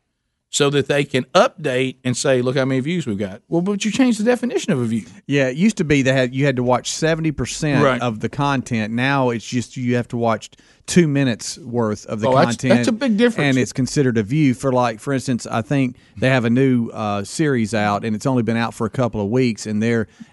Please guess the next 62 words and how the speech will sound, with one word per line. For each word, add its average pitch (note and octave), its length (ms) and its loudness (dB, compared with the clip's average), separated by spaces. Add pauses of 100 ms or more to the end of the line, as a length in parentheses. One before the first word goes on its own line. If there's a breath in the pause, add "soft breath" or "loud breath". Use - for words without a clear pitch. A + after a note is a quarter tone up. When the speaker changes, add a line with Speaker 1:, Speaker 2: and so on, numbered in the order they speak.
Speaker 2:
advertising A2+ 680 0
that G#2+ 80 0
it's G#2+ 140 -6
had A2 240 -2
seventy-something A#2 840 -2
million A2 400 2
views. G2+ 560 -2 (100)
Speaker 1:
Right. G#2+ 220 -2 (100)
Speaker 2:
Well, C3+ 260 4
they're, B2 200 4
they're B2 160 -2
going, A#2+ 220 0
"Well, A#2+ 100 0
that D3+ 160 0
could C3 120 -8
be B2+ 100 -2
a A#2+ 60 -2
little B2 120 -2
bit A2 180 -4
distorted C3 540 0
'cause A#2 340 -4
you C#3+ 140 -8
can A#2+ 300 -2
barely A#2+ 320 0
get A2 160 -4
through B2+ 80 -2
the G2+ 100 -6
credits D#3+ 460 0
before A2+ 520 -4
it's G#2+ 140 -8
a G#2+ 60 -6
view." F#2+ 400 -4 (100)
And A2 100 -2
you A#2+ 100 6
Speaker 1:
Right. - 40 6
Speaker 2:
might B2 180 0
stop B2 340 2
it A#2+ 100 -2
and A#2 60 -4
go, A#2 120 0
"Hey, B2 160 0
I A2+ 60 0
don't A2 160 -4
like A#2 260 -6
it," - 100 -20 (140)
you B2 160 0
know, A2 140 0
but A#2 120 0
it's A#2 160 -4
considered G#2+ 440 -4
a F2+ 40 -4
view. E2 320 -8
Speaker 1:
Yeah, B2+ 280 0
so F3+ 220 2
Speaker 2:
N-, A2 140 -10
now C#3 300 0
with A2 220 -6
the, A#2 100 0
what G#2 160 -2
they've G2 180 -4
done. G2+ 240 -2
Speaker 1:
Right. B2 260 2